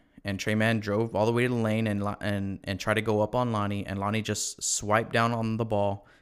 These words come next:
got the steal, and then, um, the Spurs got the steal and went the other way on the break, and then Lonnie kinda trailed the break, and they found Lonnie coming down,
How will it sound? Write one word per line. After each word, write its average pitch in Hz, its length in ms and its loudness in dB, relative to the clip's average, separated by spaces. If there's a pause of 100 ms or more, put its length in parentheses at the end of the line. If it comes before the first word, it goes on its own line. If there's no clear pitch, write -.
got 98 200 0
the 123 80 -6
steal, 110 600 0 (560)
and 101 280 0
then, 101 380 0 (100)
um, 87 260 -2
the - 120 -8
Spurs 117 300 0
got 123 160 0
the 123 80 -4
steal 123 320 0
and 117 80 0
went 113 140 0
the 123 60 0
other 120 140 4
way 117 140 4
on 127 140 4
the 123 60 2
break, 107 380 0
and 110 100 0
then 104 140 0
Lonnie 104 260 -2
kinda 117 220 -2
trailed 120 440 2
the 135 40 -2
break, 107 440 -2 (320)
and 104 100 -2
they 101 80 0
found 113 320 4
Lonnie 117 260 2
coming 123 320 0
down, 104 460 0